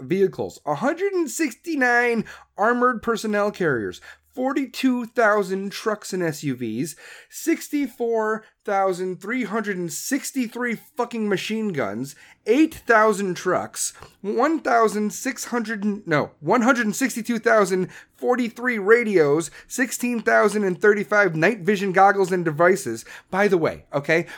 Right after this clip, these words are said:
whenever I go on a fucking field problem in the military and we miss something, or we don't account for our fucking brass, one bullet, or someone fucking misplaces one pair of N V G goggles, we get fucking chastised for it. You're not allowed to have a fucking,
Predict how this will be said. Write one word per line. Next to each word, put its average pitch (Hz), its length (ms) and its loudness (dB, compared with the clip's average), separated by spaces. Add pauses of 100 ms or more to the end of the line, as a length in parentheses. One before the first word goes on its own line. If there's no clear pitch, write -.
whenever 254 340 0
I 262 140 2
go 220 120 -4
on 233 180 0
a - 20 -2
fucking 202 320 -8
field 208 300 2
problem 123 320 0
in 131 40 0
the 135 60 2
military 190 580 2 (240)
and 143 160 -2
we 196 140 2
miss 175 300 2
something, 214 540 0 (160)
or 127 100 -2
we 175 160 -2
don't 196 220 6
account 175 360 -4
for 175 160 0
our 156 140 2
fucking 147 420 0
brass, 147 560 0 (200)
one 151 320 0
bullet, 180 380 2 (220)
or 147 140 0
someone 190 340 -2
fucking 170 320 0
misplaces 165 580 -2
one 151 240 -2
pair 180 160 4
of 170 140 2
N 170 160 0
V 170 140 -2
G 151 180 -4
goggles, 180 480 -2 (300)
we 311 180 10
get 339 260 4
fucking 208 500 2
chastised 233 800 2
for 143 280 2
it. - 120 -20 (240)
You're 480 320 4
not 277 80 6
allowed 240 220 4
to 226 60 4
have 208 200 6
a 175 80 0
fucking, 226 320 -2